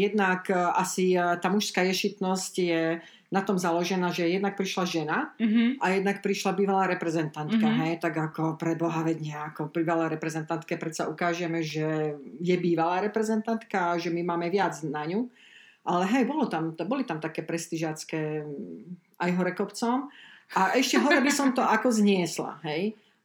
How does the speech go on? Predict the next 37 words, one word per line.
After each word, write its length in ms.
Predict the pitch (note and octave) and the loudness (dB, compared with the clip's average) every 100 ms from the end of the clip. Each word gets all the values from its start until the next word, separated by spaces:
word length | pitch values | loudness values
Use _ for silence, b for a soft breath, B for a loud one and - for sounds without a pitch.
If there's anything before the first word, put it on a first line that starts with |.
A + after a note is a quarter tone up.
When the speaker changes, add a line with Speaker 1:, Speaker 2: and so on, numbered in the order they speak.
| - | 0
Speaker 1:
Ale 220 | F#3 F#3+ | 2 2
keď 240 | G#3 F#3+ G#3 | 2 0 0
začali 240 | B3 A3 | 2 0
súboje 460 | G#3 G#3 G#3 G3 E3 | 0 0 2 2 2
dole 240 | D#3+ E3+ | 0 0
kopcom, 560 | A3 G#3+ - A#3+ B3 B3 | -2 -4 -2 0 2 0
tak 220 | F#3 - | -2 -4
to 60 | F#3+ | -4
som 180 | F#3+ E3 | -4 -2
klepkala 460 | E3+ E3 E3+ D#3+ | -4 -2 -2 -2
po 80 | D#3 | -4
hlave, 380 | D3+ D3 D3 E3 - _ | -6 -6 -6 -12 -18 _
hej, 240 | E3 D#3+ D#3+ | -10 -6 -4
lebo 240 | E3 E3 | -4 -4
to 160 | F3 F#3 | -2 -2
išlo 240 | F#3 - | 0 0
jak, 160 | F3+ D#3+ E3 | -2 0 0
jak 320 | F3 E3 - E3+ | -2 -2 -4 -2
blázni, 480 | D#3+ D#3+ D3 D3 E3+ - | 0 0 -2 -8 -12 -10
to 80 | F3+ | -6
išlo 320 | E3 - D#3 | -6 -6 -8
jak 20 | |
blázni, 380 | D3+ C#3+ D#3 F3+ - - | -8 -12 -12 -14 -14 -12
no. 240 | - - _ _ | -10 -12 _ _
Speaker 2:
Vieš 400 | - A3+ A#3 C#4+ | -10 0 2 4
nám 160 | A#4+ | 2
teda 160 | A4 G#4+ | 2 2
povedať, 400 | B3 A#3 C4+ A3+ | 2 2 2 2
že 40 | D4+ | 2
ako 160 | D4+ | 0
si 120 | B3 - | -4 -2
sa 80 | B3 | 0
vlastne 320 | G#3+ A3 G#3 | 0 -2 -4
ty 80 | F3+ | -4
dostala 320 | F3 - G#3 | -6 -2 -4
k 160 | G3+ | -4
cyklistike? 640 | E3 D3+ D#3+ G#3+ B3 D#4+ | -10 -8 -8 -8 -4 -4